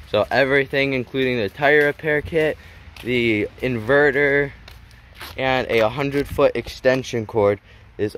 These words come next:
all we all put in our frunk. So, let's see. Boom.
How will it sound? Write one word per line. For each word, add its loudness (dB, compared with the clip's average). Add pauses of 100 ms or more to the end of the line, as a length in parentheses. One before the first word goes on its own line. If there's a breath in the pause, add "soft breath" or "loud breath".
all 2 (440)
we -2
all 4
put -4
in -8
our -4
frunk. -8 (1500 loud breath)
So, 2 (920 loud breath)
let's -2
see. 0 (3000 loud breath)
Boom. -6